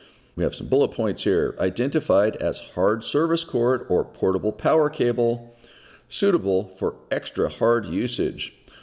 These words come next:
listed for outdoor use, water resistant, sunlight resistant, stranded copper permitted to be connected to moving parts of tracking P V arrays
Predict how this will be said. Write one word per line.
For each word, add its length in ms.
listed 560
for 320
outdoor 540
use, 640
water 360
resistant, 760
sunlight 560
resistant, 720
stranded 680
copper 480
permitted 640
to 80
be 180
connected 600
to 100
moving 440
parts 420
of 220
tracking 600
P 220
V 180
arrays 440